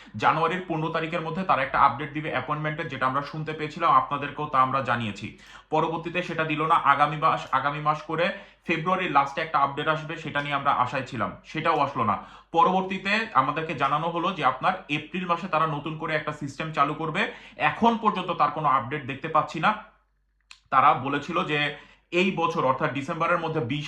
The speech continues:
হাজার তারা পাসপোর্ট তারা ডেলিভারি দিবে বা একটা নিষ্পত্তি করবে, তার কিছুটা অংশ আমরা দেখতে পেয়েছি যে হ্যাঁ, ভালো অ্যামাউন্টের একটা লোকজন কিন্তু, অনেকে রিজেক্ট হয়েছে, অনেকে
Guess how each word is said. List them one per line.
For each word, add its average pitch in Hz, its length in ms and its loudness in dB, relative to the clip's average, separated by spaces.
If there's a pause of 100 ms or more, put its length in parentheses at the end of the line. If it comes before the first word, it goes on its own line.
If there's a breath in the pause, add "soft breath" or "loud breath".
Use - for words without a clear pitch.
হাজার 170 200 2 (100)
তারা 151 180 8 (280)
পাসপোর্ট 165 400 2 (120)
তারা 139 140 4 (100)
ডেলিভারি 143 420 -2
দিবে 151 140 -2 (100)
বা 135 80 6 (220)
একটা 147 140 -2 (100)
নিষ্পত্তি 156 480 -6
করবে, 160 180 -4 (100)
তার 160 180 2
কিছুটা 196 360 -2
অংশ 180 120 -4 (140)
আমরা 175 220 0
দেখতে 151 240 -6
পেয়েছি 165 300 -8
যে 160 140 -4
হ্যাঁ, 147 160 0 (460 loud breath)
ভালো 139 220 4
অ্যামাউন্টের 165 540 2
একটা - 160 -2 (100)
লোকজন 139 300 -4 (100)
কিন্তু, 151 240 -4 (500 loud breath)
অনেকে 156 240 2
রিজেক্ট 156 400 0
হয়েছে, 156 240 -4
অনেকে 151 160 -6